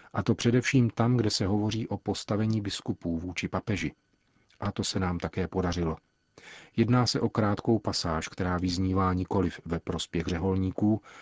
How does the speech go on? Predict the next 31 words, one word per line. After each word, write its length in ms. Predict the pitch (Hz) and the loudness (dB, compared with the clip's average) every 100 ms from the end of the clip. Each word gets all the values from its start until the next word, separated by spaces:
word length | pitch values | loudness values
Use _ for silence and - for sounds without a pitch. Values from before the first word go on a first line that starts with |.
| - _ | -20 _
nýbrž 360 | 123 127 123 - | 0 0 0 0
ve 100 | 123 | -2
prospěch 560 | - 104 - - 104 | 0 -4 -2 -4 -6
papeže. 440 | - 110 117 87 78 - _ _ _ _ - - - - | -4 -4 -2 -2 -4 -8 _ _ _ _ -20 -20 -10 -2
Ten 220 | 123 113 | 2 2
může 280 | 95 87 90 | 2 0 0
vyjmout 460 | 101 110 92 87 | 0 0 0 0
řeholníky 580 | 92 85 92 95 87 95 | -2 0 0 0 0 -2
z 60 | - | -2
pravomoci 560 | 92 90 92 85 - | -2 0 0 0 0
místních 460 | 90 92 - 95 - | 0 0 -2 -2 -2
ordinářů 720 | 90 90 95 92 92 101 110 - - - - | 0 2 2 2 2 2 2 -2 -18 -12 -8
a 100 | 107 | -4
poslat 440 | 117 - 127 - | -2 -2 0 0
je 80 | 120 | 0
podle 280 | 120 104 98 | 2 2 2
svého 340 | - 104 101 | 0 0 0
uvážení 680 | 90 87 85 87 92 101 107 | 0 0 0 0 0 0 -2
tam, 280 | - 104 110 - - - - | 0 2 2 0 -10 -14 -6
kde 200 | 95 87 | -2 0
hoří 380 | 98 92 80 80 - | 0 0 -2 -8 -8
nebo 260 | 85 80 76 - | -6 -4 -8 -10
kde 140 | - | -6
je 100 | 82 | -4
to 140 | 78 85 | -2 0
nutné, 440 | 101 - 85 80 - _ _ _ - - | 0 0 -2 -2 -8 _ _ _ -20 -4
nezávisle 600 | 127 113 107 87 85 90 80 | 2 4 4 2 -2 -4 -4
na 100 | 80 | -4
souhlasu 540 | - 85 87 87 87 | -2 -2 -2 -4 -2
místního 460 | 85 87 - 95 98 | -2 -2 -2 0 0
biskupa. 480 | 95 - - 82 | 0 -2 -4 -4